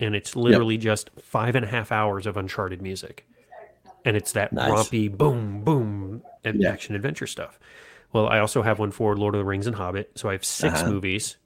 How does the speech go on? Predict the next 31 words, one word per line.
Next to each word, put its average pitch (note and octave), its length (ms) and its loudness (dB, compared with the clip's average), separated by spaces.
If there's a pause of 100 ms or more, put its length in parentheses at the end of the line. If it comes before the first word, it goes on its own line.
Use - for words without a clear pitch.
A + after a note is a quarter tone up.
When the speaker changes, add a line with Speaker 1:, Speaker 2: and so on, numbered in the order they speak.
(120)
Speaker 1:
which - 220 -4
those G#2 180 -4
are G#2+ 60 -8
much G2+ 240 -8
longer. A2+ 380 0
So - 160 -10
that's, G#2 140 -12
like, - 140 -12 (140)
six - 280 -8
and G2+ 80 -8
a - 20 -6
half B2 180 -2
hours F#2 280 -2
of F#2+ 80 -8
music, G2 440 -6 (640)
maybe F#2+ 120 -2
seven B2 300 2
hours F2+ 240 -4
of G2 60 -8
music. F#2+ 440 -6 (380)
Uh, G2+ 320 2 (100)
I A#2 100 -2
just G#2+ 400 -2
built G#2+ 280 2
one G#2+ 220 0
for G2+ 380 -2
Pirates. G#2 580 -4
So - 180 -10
there's G2 160 -10
five A2+ 340 0
movies, F#2+ 460 -6